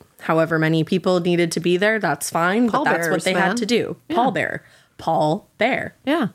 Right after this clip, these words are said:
Speaker 1: So she also said that she was not to be buried until after sundown. Hannah was found dead in her home the day after this conversation.
Speaker 2: Oh, no,
Speaker 1: She knew.
Speaker 2: Hannah.
Speaker 1: She knew.
Speaker 2: She knew.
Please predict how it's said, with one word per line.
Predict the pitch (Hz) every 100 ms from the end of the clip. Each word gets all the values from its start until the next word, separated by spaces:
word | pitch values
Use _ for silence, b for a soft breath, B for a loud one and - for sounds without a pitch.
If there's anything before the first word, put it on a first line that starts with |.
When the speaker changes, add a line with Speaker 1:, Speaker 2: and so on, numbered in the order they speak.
| _ _ _ b b b 120
Speaker 1:
So | - 170 175 B B B
she | - -
also | - 190 294 - 233
said | 202 175
that | 170
she | - 175
was | 170 175
not | 160 165 170 -
to | -
be | 233 254
buried | 240 220 170 165
until | - 180 180 - -
after | 160 - - 170
sundown. | - 160 156 156 78 57 185 - _ _ b b b b b b _ _ _
Hannah | - 180 165 165 - 185 - _ _ _ _ _ -
was | 180 175
found | - 170 165 - 196 - - - _ - _ 160
dead | 147 165 143 -
in | - 175
her | 185 196
home | 196 175 165 165 170 b b _
the | 165 180
day | 160 160 180 156 156
after | - 160 - - -
this | - -
conversation. | - 240 - - 240 262 226 220
Speaker 2:
Oh, | 247 302 339 359 339 285
no, |
Speaker 1:
She | 226 214 196
knew. | 190
Speaker 2:
Hannah. | 175 160 156 165
Speaker 1:
She | - 381
knew. | 427 208
Speaker 2:
She | 240 262
knew. | 294 269 247